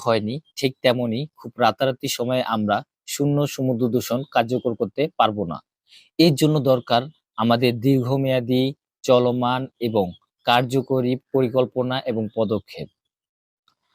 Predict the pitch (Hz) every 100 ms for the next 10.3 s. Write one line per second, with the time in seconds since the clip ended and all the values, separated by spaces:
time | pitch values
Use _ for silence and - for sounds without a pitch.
0 | _ 117 135 151 147 131 139 - 131 135
1 | 143 139 120 143 143 123 127 117 107 92
2 | 117 _ _ - 107 87 _ _ _ _
3 | _ - 123 - 143 143 - 143 123 123
4 | 147 - 117 110 127 113 120 - 113 107
5 | 120 - 139 127 123 113 113 113 - 113
6 | - 123 - - 110 95 80 - 73 -
7 | _ _ - _ - 131 139 135 139 -
8 | 131 - 135 131 120 107 104 107 131 -
9 | 123 - 98 113 - 117 110 120 104 113
10 | 120 _